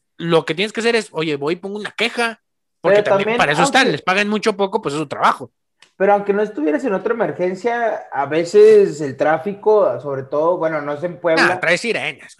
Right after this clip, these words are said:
Speaker 1: güey. Se-, la
Speaker 2: No,
Speaker 1: gente
Speaker 2: obvio,
Speaker 1: sabe y
Speaker 2: sí.
Speaker 1: está esperando la facilidad pa saltarse el rojo, güey.
Speaker 2: Pero yo, yo estoy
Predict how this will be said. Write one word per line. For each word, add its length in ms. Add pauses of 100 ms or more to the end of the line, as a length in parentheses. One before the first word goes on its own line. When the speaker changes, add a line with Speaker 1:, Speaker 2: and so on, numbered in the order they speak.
(140)
Speaker 1:
güey. 240
Se-, 260
la 40
Speaker 2:
No, 140
Speaker 1:
gente 200
Speaker 2:
obvio, 140
Speaker 1:
sabe 300
y 120
Speaker 2:
sí. 40
Speaker 1:
está 260
esperando 460
la 440 (240)
facilidad 440
pa 200 (260)
saltarse 500
el 60
rojo, 340
güey. 280
Speaker 2:
Pero 220
yo, 400
yo 160
estoy 920